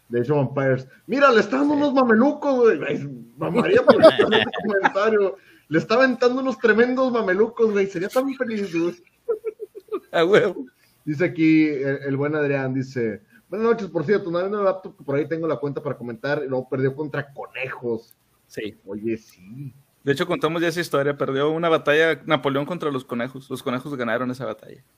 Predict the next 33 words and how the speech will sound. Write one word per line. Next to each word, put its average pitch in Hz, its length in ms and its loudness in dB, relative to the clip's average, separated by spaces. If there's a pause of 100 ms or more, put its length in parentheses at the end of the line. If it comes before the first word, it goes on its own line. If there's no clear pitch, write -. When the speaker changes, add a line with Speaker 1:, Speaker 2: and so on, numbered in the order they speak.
(160)
Speaker 1:
Oye, 151 320 4
me 147 120 -2
están 139 160 -2
comentando 170 440 -2
ahí 170 140 0
que 170 180 0
están 143 260 -4
soltando 156 320 -4
muchos 160 280 -4
anuncios 135 420 -2
y 113 40 -10
estoy 120 180 -4
revisando 135 360 -4
que 123 80 -8
sí 107 120 -14
están 117 240 -10
popeando 127 400 -4
cada, 127 760 -2
cada 123 260 -6
treinta, 147 460 -4 (140)
veinticinco. 123 640 -8 (1080)
Speaker 2:
Ah, - 80 -14
cabrón, 127 300 -6
qué 139 100 -6
raro. 131 320 -4 (320)
Speaker 1:
Sí, - 100 -6
Speaker 2:
Bueno, 151 160 4
Speaker 1:
están 160 140 4
Speaker 2:
eso - 20 2
no 202 100 0
lo 208 80 4
Speaker 1:
pop- - 60 -2
Speaker 2:
contro-, 165 240 -6